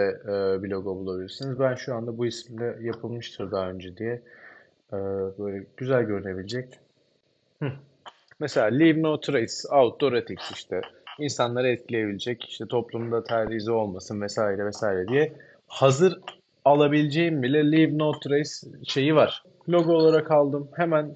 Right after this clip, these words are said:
işte kendime bir web site açıp, bir Instagram sayfası açıp, bununla ilgili daha önce paylaşılmış içerikleri vesaire toplayıp Instagram sayfamda t-, şey yapmaya başlayabilirim. İşte bu hazırlık yapacağım bir ay içerisinde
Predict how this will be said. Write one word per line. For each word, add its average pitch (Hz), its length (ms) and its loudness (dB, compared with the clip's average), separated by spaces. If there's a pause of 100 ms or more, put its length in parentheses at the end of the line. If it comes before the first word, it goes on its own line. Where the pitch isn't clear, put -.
(120)
işte 120 300 -6
kendime 139 420 0
bir 139 160 0
web 143 200 0
site - 140 -2
açıp, - 420 -2
bir 117 160 0
Instagram 123 460 -2
sayfası 117 440 -4
açıp, - 260 -4 (400)
bununla 160 300 2
ilgili 147 380 0
daha 147 240 0
önce 143 200 -4
paylaşılmış 131 680 0
içerikleri 120 520 -2
vesaire 120 480 0
toplayıp 110 480 -4 (300)
Instagram 139 460 0
sayfamda 135 560 -2
t-, - 140 -18
şey 127 160 -2
yapmaya 120 320 0
başlayabilirim. 107 640 0
İşte 101 340 -4 (360)
bu 143 140 0
hazırlık 165 380 2
yapacağım 156 460 2
bir 160 320 0 (100)
ay 120 160 4
içerisinde 113 760 -4